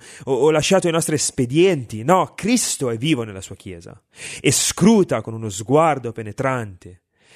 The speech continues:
Ed i suoi piedi erano simili a bronzo incandescente, arroventato in una fornace, e la sua voce era come il fragore di grandi acque. E questi sono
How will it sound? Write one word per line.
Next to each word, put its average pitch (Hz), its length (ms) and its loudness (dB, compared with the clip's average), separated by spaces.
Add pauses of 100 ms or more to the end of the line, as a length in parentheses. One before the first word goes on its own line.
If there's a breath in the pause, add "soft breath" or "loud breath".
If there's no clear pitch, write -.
(140 soft breath)
Ed 107 100 -8
i 95 40 -6
suoi 95 180 -6
piedi 120 500 2 (260 soft breath)
erano 110 280 -2
simili 151 440 2
a 131 60 4
bronzo 123 320 0
incandescente, 117 680 -2
arroventato 117 800 2
in 131 60 -2
una 120 100 -4
fornace, 113 500 -2 (220 loud breath)
e 135 60 -2
la 127 80 6
sua 117 160 0
voce 170 420 6
era 127 160 -2
come 117 160 -6
il 110 80 -6
fragore 147 680 2
di 110 100 -8
grandi 123 460 -6
acque. 95 460 -12 (200 loud breath)
E 160 160 0
questi 196 240 4
sono 170 260 2